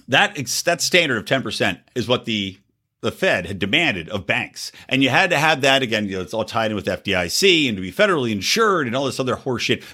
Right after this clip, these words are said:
Basically, all part of this big Ponzi scheme, right? Well, even that ten percent now, in twenty twenty, I don't know if you guys know this, but in twenty twenty, the Federal Reserve actually had eliminated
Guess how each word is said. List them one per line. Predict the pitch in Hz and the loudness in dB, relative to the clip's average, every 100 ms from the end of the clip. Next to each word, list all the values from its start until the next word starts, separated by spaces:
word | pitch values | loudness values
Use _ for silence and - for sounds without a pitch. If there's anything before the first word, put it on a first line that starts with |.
| - | 2
Basically, | 247 185 165 131 | 4 4 0 0
all | 175 180 | 2 4
part | 170 151 | 4 2
of | |
this | 135 - | 2 -2
big | - 143 123 | -4 -4 -2
Ponzi | 139 127 104 87 | 0 0 -2 -6
scheme, | - 80 73 85 _ - | -6 -8 -10 -16 _ -8
right? | 95 90 - _ _ - - - - _ _ - | -4 -4 -8 _ _ -20 -20 -20 -20 _ _ 2
Well, | 196 202 180 - _ _ _ - | 6 6 4 -4 _ _ _ -2
even | 220 262 | 2 4
that | 226 160 | 2 2
ten | 190 151 | 0 0
percent | 139 - 139 | -2 0 0
now, | 98 73 - _ _ _ _ _ _ _ - - - | -2 -12 -16 _ _ _ _ _ _ _ -20 -12 -4
in | 127 | 0
twenty | 180 196 | 2 0
twenty, | - 262 151 120 160 | 2 2 2 0 -4
I | 120 | -2
don't | |
know | 123 | -2
if | |
you | 107 | 0
guys | 110 90 | 0 2
know | 87 | 0
this, | 87 143 | -2 -2
but | - | -2
in | 165 | -4
twenty | - - 254 | -2 0 0
twenty, | 160 160 | 0 -2
the | 147 | 0
Federal | 143 147 | 0 0
Reserve | 143 117 127 | 0 2 2
actually | 143 135 180 | 2 2 2
had | 170 | 2
eliminated | 208 208 254 247 175 156 156 147 | 2 2 2 2 0 0 -2 -4